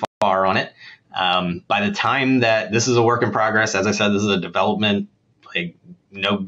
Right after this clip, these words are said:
new bits, hasn't been released. Um, but the, um, but by the time this, um, DynamicsCon happens,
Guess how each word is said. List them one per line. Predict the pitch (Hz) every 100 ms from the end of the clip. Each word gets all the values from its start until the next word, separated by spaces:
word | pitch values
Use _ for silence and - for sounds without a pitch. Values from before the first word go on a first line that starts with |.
| -
new | 107 120
bits, | 113 113 113 -
hasn't | - 104 107
been | 107
released. | 101 98 98 98 - 101 90 -
Um, | 85 85 87 - - - _ -
but | 95 90 - _ _ _ _ _ _ _ _ -
the, | 101 104 98 92 90
um, | 90 85 78 - _ _ - - -
but | 104 -
by | 104
the | 101
time | 127 131
this, | 120 110 - - - - - _ - - _ 104
um, | 90 92 90 95
DynamicsCon | 107 147 147 139 110
happens, | 101 95 110 95 98 98 -